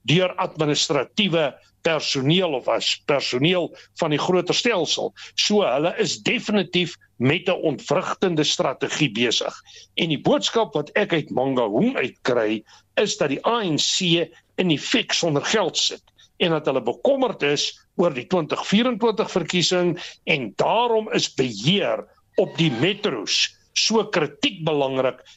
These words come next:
ten einde bronne te kan ontsluit om hulle te help met die verkiesingsveldtog. En daardie ontsluiting van bronne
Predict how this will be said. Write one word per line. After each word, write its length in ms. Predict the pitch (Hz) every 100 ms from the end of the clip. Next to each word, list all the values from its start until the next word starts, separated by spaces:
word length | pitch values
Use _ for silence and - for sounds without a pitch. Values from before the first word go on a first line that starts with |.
| _
ten 160 | 175 151
einde 460 | 226 220 202 156
bronne 560 | 98 127 147 226 269 262
te 120 | 180
kan 240 | - 151 139
ontsluit 640 | 131 120 - 185 151 - - _
om 220 | - 151 107
hulle 260 | 160 185
te 80 | 160
help 460 | 123 147 151 - - -
met 140 | 147
die 100 | 143
verkiesingsveldtog. 1040 | 151 - 208 175 156 - 127 110 - - - - -
En 200 | 202 131
daardie 420 | 123 156 233 220
ontsluiting 720 | 180 147 - 277 254 208 160
van 220 | 143 123
bronne 440 | 107 175 156 139